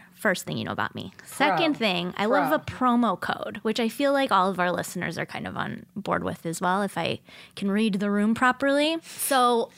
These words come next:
Speaker 1: what
Speaker 2: You're so psychic, you can read the virtual room.
Speaker 1: <laughs> So what Honey is, is it's a free browser extension that scans the web for coupon codes and discounts while you shop online. So you don't have to be like,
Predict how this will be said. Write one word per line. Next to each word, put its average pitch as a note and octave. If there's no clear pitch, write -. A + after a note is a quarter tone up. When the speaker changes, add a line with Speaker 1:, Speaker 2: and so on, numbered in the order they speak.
Speaker 1:
what A3+
Speaker 2:
You're D4
so A3+
psychic, F#3+
you G3
can F3
read D4
the -
virtual C4+
room. C#4+
Speaker 1:
<laughs> -
So E4
what D#4
Honey C4+
is, G#3
is G#3
it's A3
a A3
free A3+
browser G3+
extension C4+
that -
scans G3+
the A3
web F#3+
for G3
coupon F#3+
codes F#3
and G3+
discounts F3+
while F3
you F3+
shop F3
online. F3+
So -
you G#3+
don't G#3+
have A3+
to A#3
be A3
like, G3+